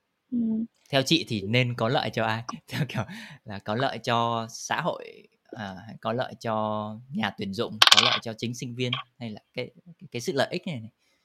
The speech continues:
Speaker 2: nó nằm
Speaker 1: Ừ.
Speaker 2: ở chỗ nào?
Speaker 1: Em biết không, chị, khi, khi mà chị học, ừ, tốt nghiệp, ờ,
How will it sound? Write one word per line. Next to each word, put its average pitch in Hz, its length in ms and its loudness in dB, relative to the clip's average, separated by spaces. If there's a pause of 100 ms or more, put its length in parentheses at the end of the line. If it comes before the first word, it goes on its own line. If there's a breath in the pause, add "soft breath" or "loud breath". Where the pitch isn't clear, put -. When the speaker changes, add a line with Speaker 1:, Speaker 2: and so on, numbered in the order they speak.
(680)
Speaker 2:
nó 107 120 -6
nằm 117 140 4 (120)
Speaker 1:
Ừ. - 40 2
Speaker 2:
ở - 60 -6
chỗ - 120 -10
nào? 120 180 -6 (1500 loud breath)
Speaker 1:
Em 247 180 8
biết 269 200 10
không, 233 340 8 (100)
chị, 190 240 12 (100)
khi, 233 60 10 (1200)
khi 226 100 10
mà 202 220 8
chị 175 160 12 (300)
học, - 200 2
ừ, 196 80 4 (480)
tốt 294 160 10
nghiệp, 214 160 10 (100)
ờ, 208 80 2